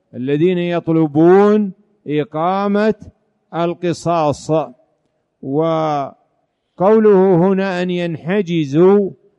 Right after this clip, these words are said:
أي يتوقفوا ويمتنعوا من القصاص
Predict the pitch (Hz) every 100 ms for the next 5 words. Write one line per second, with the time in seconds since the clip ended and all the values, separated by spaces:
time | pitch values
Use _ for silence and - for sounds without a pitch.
0 | _ 180 165 170 165 175 185 175 175 175
1 | 208 202 - 180 139 180 170 175 175 175
2 | 160 - 208 208 196 180 208 214 202 190
3 | 180 165 175 160 147 143 156 185 165 -